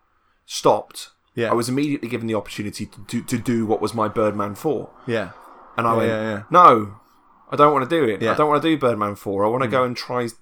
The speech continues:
Speaker 1: just something else and try and do
Speaker 2: Yeah.
Speaker 1: something different." And, like, my, my sort of effort to do something was sort of a, a, a failure. You know, ultimately it was a failure of, of what I was m-, initially aiming to do, but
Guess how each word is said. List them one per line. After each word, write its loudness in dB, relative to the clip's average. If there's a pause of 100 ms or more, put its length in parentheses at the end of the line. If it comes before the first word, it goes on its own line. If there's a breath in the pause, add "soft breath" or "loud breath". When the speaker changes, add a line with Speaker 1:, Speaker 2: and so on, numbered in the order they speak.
(100)
Speaker 1:
just -12
something -8
else -4
and -10
try -6
and -4
do -6
Speaker 2:
Yeah. -6
Speaker 1:
something -8
different." -8
And, -10
like, -6
my, -2
my -2
sort -8
of -10 (400)
effort -10
to -14
do -4
something -10 (160)
was -2
sort -4
of -8
a, -4
a, -18
a -6
failure. -4 (400)
You -6
know, 2
ultimately -4
it -4
was -6
a -8
failure -6 (840 loud breath)
of, -2
of -4
what 0
I 0
was -8
m-, -8
initially -2
aiming -4
to -10
do, -2
but -4